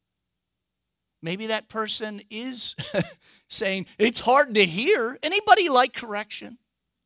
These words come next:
<laughs> No one likes that. And yet the Lord uses that. He said, "I would have lost heart."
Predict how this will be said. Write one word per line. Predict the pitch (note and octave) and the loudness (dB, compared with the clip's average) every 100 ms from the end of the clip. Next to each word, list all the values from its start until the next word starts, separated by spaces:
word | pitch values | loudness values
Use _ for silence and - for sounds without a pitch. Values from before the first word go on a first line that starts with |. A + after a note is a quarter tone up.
| _ _ _ _ _ _ _ _ _ _ _ _ | _ _ _ _ _ _ _ _ _ _ _ _
<laughs> | F4+ _ _ _ _ _ _ _ _ _ _ _ _ _ _ _ | -20 _ _ _ _ _ _ _ _ _ _ _ _ _ _ _
No | - G4 | 0 4
one | B4 F#4 | 4 4
likes | A3+ A#3+ - | 0 4 4
that. | G#3 D#3 F#3 - _ _ _ _ _ _ _ _ _ _ _ - | 4 2 -2 -8 _ _ _ _ _ _ _ _ _ _ _ -12
And | C4 | -2
yet | B3 A#3+ | 0 0
the | B3+ | 0
Lord | A#3 A#3 | 2 2
uses | A#3 C#4 F#4+ - F3+ | 0 0 2 2 -2
that. | D3 C3+ G#2+ - _ _ _ _ _ _ _ _ _ _ _ _ _ | -4 -4 -6 -12 _ _ _ _ _ _ _ _ _ _ _ _ _
He | C4+ | 0
said, | C#4+ - C4 A#3+ | 4 6 4 6
"I | A#3+ F4+ | 4 6
would | G4 G4+ | 4 4
have | F#4 A#3 G3+ | 4 0 2
lost | A3+ A#3 C4+ C4+ - | 6 8 8 6 4
heart." | - - C4 A#3+ E3+ A2 - | 0 -4 2 4 2 -2 -20